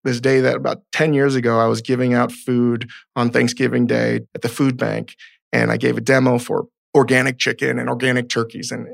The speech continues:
it was so fucked, because if you're a family of four and under, you got a chicken. Family of four more, you got a turkey. <laughs> And I was like, "That's just not right." Well, second of all, giving out these chickens and turkeys. And a woman goes to me, she's like,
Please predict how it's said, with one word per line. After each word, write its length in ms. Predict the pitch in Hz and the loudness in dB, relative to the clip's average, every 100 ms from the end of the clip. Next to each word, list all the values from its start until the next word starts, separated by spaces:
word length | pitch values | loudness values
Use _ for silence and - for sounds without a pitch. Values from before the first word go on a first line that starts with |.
| - | -4
it 60 | 170 | -2
was 160 | 143 | 0
so 80 | 196 | 0
fucked, 440 | 180 - 165 - _ | -2 0 0 0 _
because 420 | 127 120 120 117 - - - 123 | -8 -2 -2 -2 -6 -16 -18 -6
if 40 | |
you're 100 | 127 | -4
a 20 | 117 | 2
family 380 | 156 160 170 | 4 4 4
of 180 | 156 120 - _ _ _ | 0 -2 -12 _ _ _
four 420 | - 165 151 135 | -4 4 6 6
and 80 | 120 | 6
under, 220 | 131 113 | 4 2
you 80 | 110 | -2
got 100 | 107 | -4
a 60 | 95 | -2
chicken. 400 | - 123 120 107 | -2 0 -2 -2
Family 260 | 131 127 | 0 0
of 80 | 117 | 0
four 220 | - 220 | 4 4
more, 180 | 185 156 | 6 4
you 80 | 131 | 2
got 140 | 127 | 0
a 60 | 120 | -2
turkey. 540 | - 127 - - _ _ - - _ _ _ | -4 -4 -6 -12 _ _ -20 -20 _ _ _
<laughs> 240 | - 156 - | -2 -2 -4
And 80 | - | -4
I 60 | |
was 100 | 151 | -2
like, 120 | 131 - | -4 -6
"That's 260 | - 123 - | -6 -4 -4
just 180 | 113 | -6
not 200 | 113 - | -6 -8
right." 260 | - - - - - - _ | -6 -6 -8 -16 -18 -20 _
Well, 240 | - 160 165 | 4 4 4
second 400 | - 180 170 147 | 2 2 4 4
of 100 | 117 | 4
all, 280 | 110 110 113 - - _ - | 2 2 -2 -12 -20 _ 2
giving 260 | 175 175 | 4 4
out 160 | 160 156 | 4 2
these 160 | 131 | -2
chickens 400 | - 156 143 135 | 0 -2 0 0
and 140 | 123 117 | 0 0
turkeys. 560 | 151 117 - 101 - - 127 | -2 -2 -8 -14 -14 -8 -2
And 220 | 123 123 | 0 0
a 40 | 131 | 0
woman 280 | 123 151 135 | 2 2 2
goes 180 | 123 | 0
to 80 | - | -2
me, 80 | 120 | -4
she's 80 | 120 | -4
like, 160 | 117 | -6